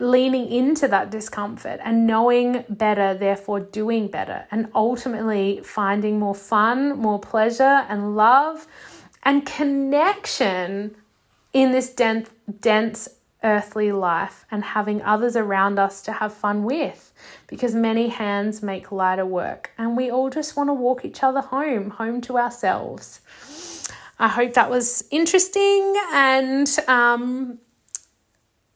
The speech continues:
brought something up for you and that you learned something. And, um, if you have any feedback, I would, I would love to hear what arose for you.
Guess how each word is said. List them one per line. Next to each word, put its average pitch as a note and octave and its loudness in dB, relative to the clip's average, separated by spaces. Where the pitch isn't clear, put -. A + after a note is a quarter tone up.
brought D4+ 2
something D#4 0
up D#4 4
for - -6
you D4 2
and A3+ 0
that A3 -4
you A#3 -6
learned A#3+ -2
something. A#3 -2
And, G#3 -2
um, G#3 -2
if G#3 -6
you A#3+ -2
have A3 0
any A3+ 0
feedback, G#3 0
I G3+ 2
would, G#3 -2
I A3+ 4
would A#3 4
love A#3 4
to C4+ -2
hear A3 4
what A#3 4
arose A3+ 2
for - -6
you. B3+ -2